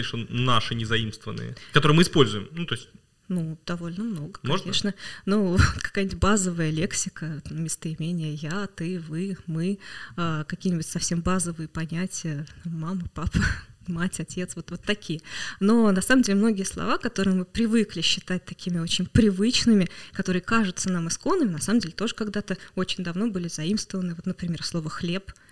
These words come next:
Speaker 2: Казалось бы, такое русское слово, <laughs> а на самом деле заимствование из германских языков, причём очень-очень старое, ещё, скорее всего,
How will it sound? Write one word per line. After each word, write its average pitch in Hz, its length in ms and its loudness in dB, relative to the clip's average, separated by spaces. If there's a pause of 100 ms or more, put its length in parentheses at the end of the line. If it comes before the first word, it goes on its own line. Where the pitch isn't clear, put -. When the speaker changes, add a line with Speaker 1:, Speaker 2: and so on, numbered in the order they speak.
(340)
Speaker 2:
Казалось 165 360 -6
бы, - 80 -14
такое 165 320 -6
русское 165 360 -4
слово, 214 440 -2 (160)
<laughs> - 180 -12
а 202 60 -2
на 175 100 -2
самом 240 220 2
деле 180 200 -8
заимствование 185 480 -2
из 180 60 -8
германских 196 560 -4
языков, 175 420 -6
причём - 280 -2 (240)
очень-очень 185 500 -2
старое, 247 380 0
ещё, - 180 -2
скорее 196 340 2
всего, 165 400 -2